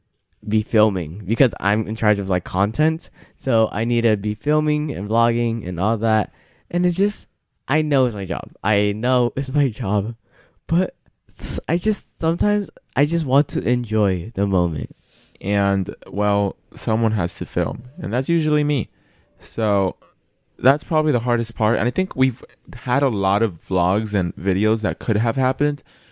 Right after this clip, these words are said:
Speaker 2: but never did because no one was willing to film. Um, and that honestly gets me pretty frustrated because it's usually me that's filming. And sometimes I ask someone else to film a little bit and they might film maybe three minutes and then they start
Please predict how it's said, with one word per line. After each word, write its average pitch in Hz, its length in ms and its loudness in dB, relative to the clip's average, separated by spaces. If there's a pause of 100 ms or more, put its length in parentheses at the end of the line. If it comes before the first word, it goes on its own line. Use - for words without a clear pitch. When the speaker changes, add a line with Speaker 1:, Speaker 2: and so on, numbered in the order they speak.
(140)
Speaker 2:
but 98 100 -2
never 101 240 2
did 92 280 0
because 98 240 -2
no 90 160 2
one 98 140 2
was 87 300 -4
willing 95 420 0
to - 320 -18 (280)
film. 95 380 -2 (560)
Um, 92 340 -4 (140)
and 120 120 -2
that 135 100 0
honestly 175 360 0
gets 165 160 2
me 156 100 -2
pretty 139 220 0
frustrated 101 640 0
because 101 280 -2
it's 101 160 -4
usually 147 320 2
me 101 180 0
that's 117 220 0
filming. 123 460 0 (760)
And 95 320 0
sometimes 107 420 0
I 101 40 0
ask 92 220 0
someone 95 220 2
else 87 260 -2
to - 60 -20
film 92 240 0
a 90 80 2
little 101 220 0
bit 113 260 2 (560)
and 90 180 0
they 92 60 2
might 95 240 0
film 95 300 0
maybe 90 320 -2 (260)
three 101 180 2
minutes 95 440 0
and - 140 -2
then 87 100 2
they 85 80 0
start - 380 -4